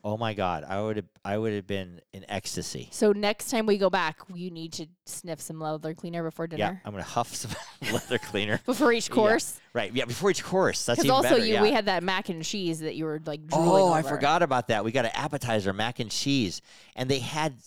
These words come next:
Speaker 1: short ribs in
Speaker 2: Short
Speaker 1: it.
Speaker 2: ribs and lobster, I
Speaker 1: And
Speaker 2: think.
Speaker 1: lobster. <laughs> Oh my God, it was so good. Oh, that was good. That was a good anniversary dinner,
Speaker 2: That was a
Speaker 1: I
Speaker 2: great
Speaker 1: thought.
Speaker 2: anniversary dinner.
Speaker 1: Yeah, and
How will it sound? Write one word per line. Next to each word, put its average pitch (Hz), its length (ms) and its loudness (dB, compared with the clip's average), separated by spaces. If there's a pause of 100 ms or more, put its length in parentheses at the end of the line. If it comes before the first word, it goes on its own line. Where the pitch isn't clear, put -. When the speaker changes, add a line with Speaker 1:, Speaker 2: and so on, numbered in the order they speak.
(160)
Speaker 1:
short - 300 -2
ribs 95 180 -2
in - 80 -2
Speaker 2:
Short 233 160 6
Speaker 1:
it. - 20 4
Speaker 2:
ribs 254 160 2
and 220 260 -2
lobster, 156 480 0
I 131 60 -8
Speaker 1:
And 143 100 -10
Speaker 2:
think. 110 220 -6
Speaker 1:
lobster. - 500 -2
<laughs> - 60 -20
Oh 123 80 2
my 95 200 -2
God, 82 280 -2
it 85 60 0
was 90 140 -2
so 82 240 0
good. 78 260 -2 (1120)
Oh, 95 320 0 (120)
that 92 100 0
was 107 140 0
good. 110 160 2
That 156 60 6
was 196 100 2
a - 20 -10
good 151 160 2
anniversary 101 540 -2
dinner, 82 260 -4
Speaker 2:
That 202 100 0
was 214 140 0
a 202 100 -4
Speaker 1:
I 185 60 -4
Speaker 2:
great 165 200 0
Speaker 1:
thought. 185 60 -6
Speaker 2:
anniversary 156 460 -10
dinner. 147 220 -14
Speaker 1:
Yeah, 139 140 2
and 139 260 -4